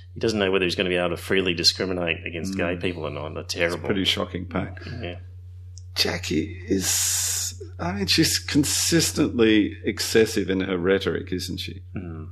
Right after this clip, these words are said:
Speaker 1: But it goes down a treat with some people. It's a
Speaker 2: Oh.
Speaker 1: whole, you know, uh, anti-politician rhetoric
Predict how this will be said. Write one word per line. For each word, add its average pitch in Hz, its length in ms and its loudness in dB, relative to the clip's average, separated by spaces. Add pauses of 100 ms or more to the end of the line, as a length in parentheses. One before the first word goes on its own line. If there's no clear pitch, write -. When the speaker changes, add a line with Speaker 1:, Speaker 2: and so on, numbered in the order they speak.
Speaker 1:
But - 100 -12
it - 60 -12
goes 98 200 2
down 85 160 0
a 80 40 -2
treat - 340 -2
with 92 120 -6
some 87 200 -6
people. 90 480 -8
It's - 160 -6
a 90 40 -10 (340)
Speaker 2:
Oh. 90 60 -8
Speaker 1:
whole, 85 360 -2 (200)
you - 140 -8
know, 85 260 -10 (840)
uh, - 420 -10
anti-politician 95 1080 0
rhetoric 95 500 -2